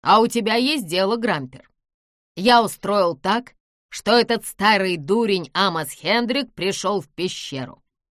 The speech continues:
Всё, что тебе нужно, это получить с него деньги, а ещё не быть дураком и продержать его там до начала прилива, а затем отправляй его в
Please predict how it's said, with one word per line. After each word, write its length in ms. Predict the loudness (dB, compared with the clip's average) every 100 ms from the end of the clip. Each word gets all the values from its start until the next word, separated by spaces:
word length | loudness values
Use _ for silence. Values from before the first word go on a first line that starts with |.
| _ _ _ -14
Всё, 380 | -2 2 2
что 220 | 0 -4 -6
тебе 260 | -4 -4
нужно, 500 | -2 -2 -4 -6 -16 _ _ -4
это 280 | 0 0 0
получить 500 | 0 -2 -2 -4 -6
с 100 | -4
него 220 | -2 -2
деньги, 480 | 0 -2 -2 -8 -16 _ -6
а 60 |
ещё 360 | -2 0 0 0
не 140 | 0
быть 260 | 0 0 0
дураком 600 | -2 -4 -4 -2 -2 -4 _ _ -2
и 100 | 0
продержать 840 | 2 2 2 2 0 0 2 4 2
его 160 | -4
там 320 | -2 -2 -2 -2
до 120 | 0
начала 480 | 0 0 -2 0 0
прилива, 520 | -2 -2 -4 -8 -14 _ _ _ _
а 180 | 0 2
затем 640 | 2 -2 0 2 2 0
отправляй 540 | -4 -2 0 2 2 2
его 220 | 0
в 80 | -4